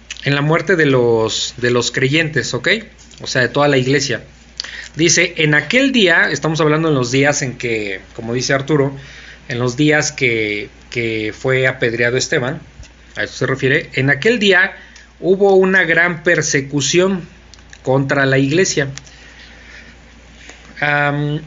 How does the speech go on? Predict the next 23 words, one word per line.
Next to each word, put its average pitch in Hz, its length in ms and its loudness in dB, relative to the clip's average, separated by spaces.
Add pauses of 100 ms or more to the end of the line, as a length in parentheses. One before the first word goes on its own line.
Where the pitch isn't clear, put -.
(240)
¿se - 280 0
acuerdan 214 760 2 (180)
que 127 640 2 (280)
por 170 200 -2
qué 226 120 2
hubo 240 120 0
una 220 220 4
gran 190 280 0
persecución? 139 800 0 (1040)
Obviamente 196 520 2
en 180 120 2
la 139 220 -2
parte 160 300 0
terrenal, 131 720 -2
en 123 120 -8
la 113 160 -6
parte 147 320 -2
humana, 143 520 0 (420)
eh, 110 840 -4
Saulo 156 580 2
comandaba 123 420 -2
esa 135 200 -4
persecución, 139 640 -4